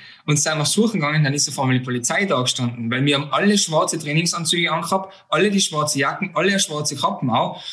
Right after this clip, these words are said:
Und wir haben bei einem Traktor, der in der Nähe von der Eishalle steht, einen Geocache gesucht und, äh, Anrainer haben die Polizei angerufen und gesagt, da seien drei, vier komische Männer mit Taschenlampen unterwegs, die wollen da sicher irgendwas stehlen.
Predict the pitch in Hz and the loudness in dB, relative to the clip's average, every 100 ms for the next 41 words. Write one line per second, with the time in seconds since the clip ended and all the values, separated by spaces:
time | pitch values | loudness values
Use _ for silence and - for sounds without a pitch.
0 | - 139 127 - 147 143 151 180 175 156 | -6 -2 -2 -4 -2 0 0 0 -2 -2
1 | 143 123 131 151 - - 135 120 120 135 | 0 0 0 -2 -2 0 0 0 0 -2
2 | 143 139 170 180 175 151 135 156 - 123 | -2 0 2 2 2 0 0 0 -2 -2
3 | 120 127 147 185 - - - 131 127 151 | -2 0 0 0 -6 -20 -10 -4 0 2
4 | 180 175 117 123 - - 170 165 - 131 | 0 -2 -2 0 0 0 0 -2 0 0
5 | 131 127 135 139 190 196 123 127 147 190 | 0 -2 -4 0 2 2 0 0 0 -2
6 | - - - - 170 170 151 160 147 147 | -8 -16 -4 0 2 4 2 2 0 2
7 | 139 131 165 196 170 143 139 147 151 175 | 2 2 0 0 0 -2 0 2 2 2
8 | 165 131 156 160 156 - 131 127 139 151 | 0 0 0 -2 -6 -10 -2 0 0 0
9 | 185 185 139 160 165 170 170 - 165 165 | 0 0 0 -2 -2 -2 -2 -2 -2 0
10 | - 131 147 180 156 135 147 - - 123 | -2 0 0 2 2 2 2 0 0 0
11 | 127 127 135 131 135 143 160 - - - | -2 -2 -4 -2 2 2 2 -2 -4 -14
12 | - 131 131 151 170 135 - 160 208 156 | -4 -2 2 2 2 0 0 0 2 2
13 | 156 131 - 139 139 117 107 | 2 2 0 0 0 0 -4